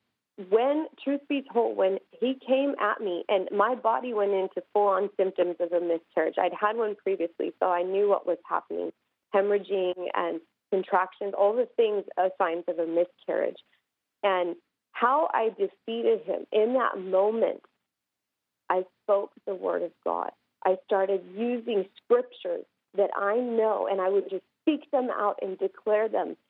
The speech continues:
And then the enemy would shriek back and then come advance towards me, the spirit of death, come back towards me. And as he advanced towards me, um, my body went into real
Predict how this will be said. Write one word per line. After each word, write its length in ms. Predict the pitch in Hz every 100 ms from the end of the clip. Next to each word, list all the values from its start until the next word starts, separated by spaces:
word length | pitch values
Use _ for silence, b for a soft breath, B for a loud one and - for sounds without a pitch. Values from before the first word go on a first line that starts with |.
| _ _
And 180 | 208 208
then 180 | 214 208
the 140 | 208
enemy 520 | - 226 233 233 233 214 202
would 200 | 190 - _ _ - -
shriek 260 | 269 269
back 300 | - 220 233 -
and 140 | - 202
then 180 | 190 190 _ -
come 240 | 233 233 240
advance 480 | 175 160 190 208 - _ -
towards 320 | 220 226 220 196
me, 280 | 160 147 190
the 100 | 190 -
spirit 220 | - 202 185
of 140 | 180
death, 160 | 190 175 _ -
come 180 | 226
back 220 | 208 202 202 -
towards 240 | 196 190
me. 180 | 180 165
And 80 | 196
as 280 | - 226 254 -
he 100 | 285
advanced 300 | 226 214 - -
towards 220 | 208 202
me, 220 | 202 170 - _ _ _ 185
um, 160 | 175
my 120 | 196
body 360 | 196 185 202 220
went 220 | 190 185
into 380 | 185 175 175 170 170
real 320 | 208 226 208